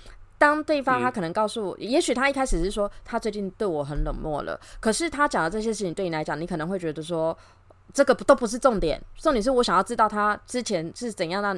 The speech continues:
Speaker 1: 然后什么什么之类，你，你懂我意思？
Speaker 2: 嗯。
Speaker 1: 可是我的重点我会放在说，那他做了什么事情让你觉得冷漠？也许他这个表现并不是冷漠。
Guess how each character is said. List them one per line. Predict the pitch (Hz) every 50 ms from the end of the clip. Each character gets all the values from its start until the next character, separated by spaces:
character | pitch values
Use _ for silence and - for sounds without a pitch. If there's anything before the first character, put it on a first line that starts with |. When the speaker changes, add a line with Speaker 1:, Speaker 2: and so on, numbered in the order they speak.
| 120
Speaker 1:
然 | 151 165
后 | 180 202
什 | 202 190 170
么 | 147
什 | 143 156
么 | 147 143
之 | 143 - 170
类， | 165 151 -
你， | 190 190 -
你 | - 190 175
懂 | - 185 190
我 | 208 196
意 | 185
思？ | 170 202 196 -
Speaker 2:
嗯。 | 131 135 143 - - -
Speaker 1:
可 | - -
是 | 262 302 349 269 - -
我 | - 185 180 -
的 | 202 202
重 | 196 269 262 233
点 | 208 175 147 147
我 | 151 151
会 | 170 233
放 | 220 - 233 220
在 | 220 208
说， | 202 220 202 196 202 - - -
那 | - 285
他 | 254 - - 269 262 254
做 | - - 277 240 190
了 | 165 156
什 | - - 147
么 | 135 131
事 | 143 - 208
情 | 196 170 151 131 185
让 | 240 233 196
你 | 165 151
觉 | 135 - 151
得 | 151
冷 | 147 143 123
漠？ | 143 175 185 165
也 | 180 214 226 294
许 | 320 - - 247 190 165
他 | - - 208 233
这 | 240 - 269
个 | 220 196
表 | - - 143 135
现 | 139 - 202 185 180
并 | - 226 196 175
不 | 156 139 143
是 | 139 - - 175 156
冷 | 143 -
漠。 | - 143 156 151 143 -